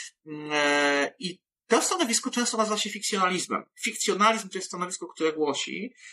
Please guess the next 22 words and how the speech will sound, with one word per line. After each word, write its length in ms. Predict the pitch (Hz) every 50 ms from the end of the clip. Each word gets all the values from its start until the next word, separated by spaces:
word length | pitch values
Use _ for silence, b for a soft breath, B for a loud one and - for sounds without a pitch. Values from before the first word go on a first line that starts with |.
| B B _ -
nie 160 | 180 185 214
tylko 240 | 262 302 294 269 220
wolnej 260 | 220 240 240 226 214
woli, 180 | 202 220 202 202
bo 80 | 185 180
to 100 | 196 190
może 140 | 202 196
dotyczyć 220 | 208 202 - 208 202
bardzo 220 | 196 196 190 190
wielu 160 | 190 196 185
rzeczy, 140 | 175 190 185
na 80 | 185 -
przykład, 220 | - - 180 -
nie 120 | - 175 160
wiem, 100 | 160 -
istnienia 300 | - - 190 185 175 160
Boga, 280 | 165 185 180 180 139
istnienia 280 | 135 131 - 165 160 -
umysłu, 600 | 170 175 180 196 190 - - 143 139 139 135 139 -
e, 240 | 135 135 135 131
istnienia 360 | 123 120 - - 185 185 175 175
etyki, 440 | 180 - 208 196 - - - -